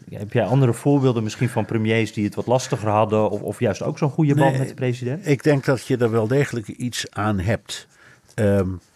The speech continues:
Speaker 2: om, laten we zeggen, tot, ehm, ietsje dieper door te dringen tot de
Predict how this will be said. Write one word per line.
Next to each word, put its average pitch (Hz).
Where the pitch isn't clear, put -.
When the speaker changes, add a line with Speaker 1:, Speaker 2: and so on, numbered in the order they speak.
Speaker 2:
om, 113
laten 117
we 117
zeggen, 120
tot, -
ehm, 104
ietsje 123
dieper 110
door 120
te 113
dringen 107
tot 110
de -